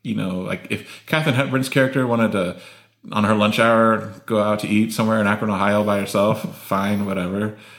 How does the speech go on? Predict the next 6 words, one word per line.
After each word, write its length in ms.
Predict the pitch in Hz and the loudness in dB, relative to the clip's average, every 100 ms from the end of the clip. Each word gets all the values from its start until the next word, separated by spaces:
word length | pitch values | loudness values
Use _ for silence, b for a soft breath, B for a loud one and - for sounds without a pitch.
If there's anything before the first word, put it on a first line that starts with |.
| B B _ _ _ _ _ | B B _ _ _ _ _
To 80 | - | 0
go 140 | 123 | 2
to 80 | 107 | 2
Venice 800 | 90 98 117 120 - - - b b b _ - | 2 2 2 -2 -8 -10 -16 b b b _ 0
by 120 | 104 | 2
herself, 760 | 101 - 107 113 - - - | 2 4 2 2 -4 -16 -20